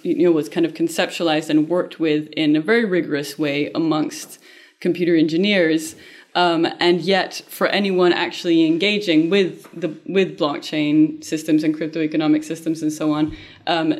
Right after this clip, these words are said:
a lot of trust is required, right? Like, you need to kind of, like, trust what you've read on a website. You need to trust, you know, the exchange rates on, on,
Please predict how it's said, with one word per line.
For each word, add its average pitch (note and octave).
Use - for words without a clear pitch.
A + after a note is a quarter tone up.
a F3+
lot E3+
of D#3+
trust -
is -
required, -
right? E3
Like, D#3
you F3
need E3
to D#3+
kind D#3
of, D3+
like, C#3
trust -
what -
you've D3+
read C#3+
on D3
a C#3
website. D3+
You D#3
need E3+
to E3
trust, D#3
you E3
know, D3+
the E3
exchange D3+
rates D#3+
on, C#3
on, D3+